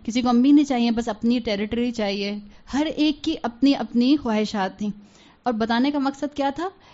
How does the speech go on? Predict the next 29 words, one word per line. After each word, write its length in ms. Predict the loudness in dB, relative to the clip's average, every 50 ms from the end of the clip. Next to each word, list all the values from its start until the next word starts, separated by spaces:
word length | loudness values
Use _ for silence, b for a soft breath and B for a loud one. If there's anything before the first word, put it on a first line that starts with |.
| B B
کہ 100 | -6 -6 -6 -6 -2 -2
سب 120 | -2 -2 -2 -4
کے 100 | -2 0
اندر 240 | 2 2 2 0 0 0 0
ورائٹی 420 | 0 0 0 0 -2 -2 -4 -6 -6
تھی، 140 | -8 -10 -12 -14 -18 -20 -20 _ _ _ _ _ _ _ _ _ _ _ _ _ _
اور 100 | 0 2
یہ 140 | 2 2 2
حقیقت 580 | 0 0 0 0 -2 -2 0 -2 -4 -2 -2
ہے۔ 80 | -6 -4
یاد 260 | -2 -2 -2 -2 -2
رکھیں، 260 | -4 -4 -4 -8 -8 -10 -12 B B B B B B _
اللہ 320 | -4 -2 -2 0 0 0
نے 140 | 0 -2 2
انسانوں 420 | 2 2 2 2 -2 0 0 0 0
کو 80 | -2
بنایا 340 | -2 -2 -2 -2 -4 -4 -4
نا، 140 | -6 -6 -6 -4 -2
ہم 100 | 0 0
نے 80 | 0
بات 320 | 0 0 0 -2 -2 -4 -4
کی 100 | -6 -4
تھی 260 | -2 -2 -4 -4 -6 -8 B B B B B
کہ 80 | -8 -4
یہ 140 | -2 0 2
man 320 | 2 2 2 2 2 2 2
versus 420 | 0 0 -2 -4 -8 -6 -6 -2
woman 340 | -2 -2 0 2 2 2 2
کا 120 | 2 0